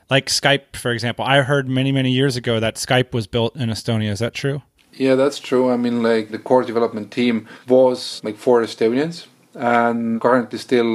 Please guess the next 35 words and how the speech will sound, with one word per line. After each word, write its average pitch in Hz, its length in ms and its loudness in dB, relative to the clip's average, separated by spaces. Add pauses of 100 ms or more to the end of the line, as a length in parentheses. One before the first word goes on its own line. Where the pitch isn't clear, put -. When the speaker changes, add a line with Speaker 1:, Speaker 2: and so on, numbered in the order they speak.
Speaker 2:
Microsoft 110 560 -2
runs 110 300 -2
the - 120 -6
core 107 320 2
team 104 400 -6
in 98 140 -10
Tallinn, 98 500 -2
in 104 80 -10
our 98 140 -4
capital. 95 480 -8 (320)
Speaker 1:
If - 180 -4
you 240 100 4
were 277 60 2
to 240 80 4
take 202 220 0
me 180 100 0
out 156 160 2
to - 120 -12
eat, 143 260 -6 (180)
like, 139 240 -4
what 170 200 2
would 226 160 -4
be 175 120 0
the 151 120 2
national 127 480 -2
dish 110 600 -8
of 120 120 -10
Estonia? 113 800 -8 (260)
Speaker 2:
<laughs> - 240 -14
You 147 140 0
mean, 165 200 2
like, 120 180 0
food? 143 600 2 (320)
Speaker 1:
Yeah. 180 480 2 (100)
Like, 170 320 0